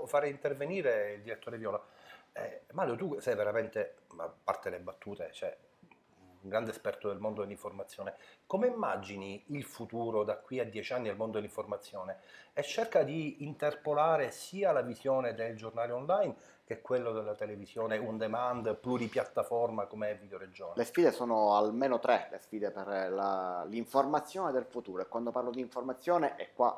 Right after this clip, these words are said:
Speaker 2: do ragione a quello che diceva poc'anzi Marco Ladini,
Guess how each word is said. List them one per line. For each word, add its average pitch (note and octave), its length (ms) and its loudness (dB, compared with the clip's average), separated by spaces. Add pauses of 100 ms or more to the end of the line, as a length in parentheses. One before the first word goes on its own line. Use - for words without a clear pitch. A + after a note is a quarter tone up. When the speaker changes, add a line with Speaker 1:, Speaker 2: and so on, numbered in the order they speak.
Speaker 2:
do F#2 160 -6
ragione F#2+ 360 -2
a - 20 -8
quello G2 160 -4
che F2 60 -2
diceva G2+ 160 -2
poc'anzi G2+ 500 -2
Marco G2 280 -2
Ladini, A2 360 -2